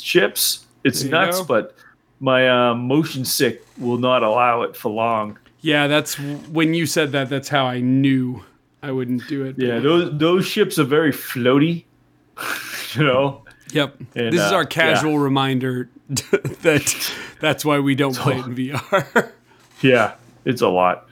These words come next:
Speaker 1: in V R. Um, so then, in the meantime, my Gamefly swapped out, and they mailed me, uh, Sifu.
Speaker 2: Ah, Sifu, yeah.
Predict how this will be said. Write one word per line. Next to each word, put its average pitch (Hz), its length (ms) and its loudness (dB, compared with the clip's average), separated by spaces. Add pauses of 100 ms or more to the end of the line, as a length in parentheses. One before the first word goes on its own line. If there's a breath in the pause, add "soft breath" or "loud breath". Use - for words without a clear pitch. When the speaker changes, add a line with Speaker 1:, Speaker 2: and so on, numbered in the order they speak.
Speaker 1:
in 139 80 -14
V - 160 -8 (420 loud breath)
R. 143 60 -2
Um, 139 380 0 (580 loud breath)
so 151 200 -2
then, 196 380 0
in 160 180 -2
the 151 80 2
meantime, 151 920 0
my 131 200 0
Gamefly 135 800 2
swapped 139 460 0
out, 135 380 0
and 139 140 0
they 131 120 2
mailed 139 360 2
me, 139 300 0 (160)
uh, 127 220 4
Sifu. - 680 0 (720)
Speaker 2:
Ah, 214 680 -2
Sifu, 151 680 -6
yeah. 170 520 -4